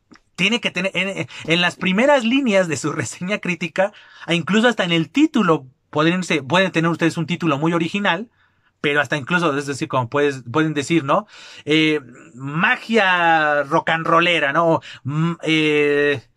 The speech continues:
noche nostálgica con, y el nombre, ¿no? De, del, del artista, ¿no? O sea, a mí se me ocurre ahorita, ¿no? Noche nostálgica con José Madero, ¿no? Dos puntos. Concierto dado en el, en, no sé, en,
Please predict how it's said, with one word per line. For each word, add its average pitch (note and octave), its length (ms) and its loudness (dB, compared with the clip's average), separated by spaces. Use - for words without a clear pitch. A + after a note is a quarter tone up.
noche C4+ 420 2
nostálgica G#3 1080 -4
con, B3 420 4
y D3+ 180 -2
el C3+ 140 -2
nombre, B2+ 380 -2
¿no? C#3 140 -6
De, B2+ 180 -4
del, A2 440 -4
del C3 140 -4
artista, A#2 380 -10
¿no? G#2 80 -8
O A2 40 -6
sea, A2+ 100 -6
a - 20 -4
mí A#2+ 80 -4
se B2+ 80 -6
me B2 60 -4
ocurre C3+ 180 -2
ahorita, A#2+ 180 -8
¿no? C3 160 -2
Noche G#3 300 0
nostálgica F#3 560 -4
con D3+ 160 -4
José D#3 260 -2
Madero, C3+ 440 -4
¿no? D3 200 -12
Dos D#3+ 200 0
puntos. D#3 500 -4
Concierto A3 880 0
dado F#3 420 2
en D#3+ 140 2
el, C3+ 140 -2
en, B2+ 760 -4
no B2 120 -4
sé, C3+ 400 -4
en, A2 200 -6